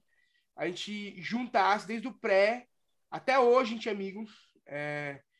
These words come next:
ele fez biologia, ele entrou um ano antes que eu. Eu repeti, eu repeti a quarta série, por causa dos problemas de família. Eu acabei,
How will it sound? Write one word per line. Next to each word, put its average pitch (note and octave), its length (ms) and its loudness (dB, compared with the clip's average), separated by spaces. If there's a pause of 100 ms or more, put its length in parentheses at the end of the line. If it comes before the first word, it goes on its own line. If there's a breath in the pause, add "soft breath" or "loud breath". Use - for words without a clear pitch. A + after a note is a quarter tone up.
(520)
ele G3 140 2
fez G#3 240 -2
biologia, A3 720 0
ele A3+ 80 -4
entrou A3+ 240 2
um A3+ 60 6
ano G#3+ 180 2
antes G3+ 200 -4
que A3+ 140 -10
eu. A3+ 220 4
Eu A3 80 4
repeti, G3+ 360 -4
eu F#3 80 2
repeti F#3+ 320 0
a F#3 60 0
quarta F3+ 260 -2
série, F3+ 460 0 (280)
por - 140 -20
causa D#3+ 100 -4
dos D3+ 100 -12
problemas D#3+ 360 -6
de - 60 -16
família. D#3+ 540 -6 (420)
Eu D3+ 60 -8
acabei, D3+ 920 -2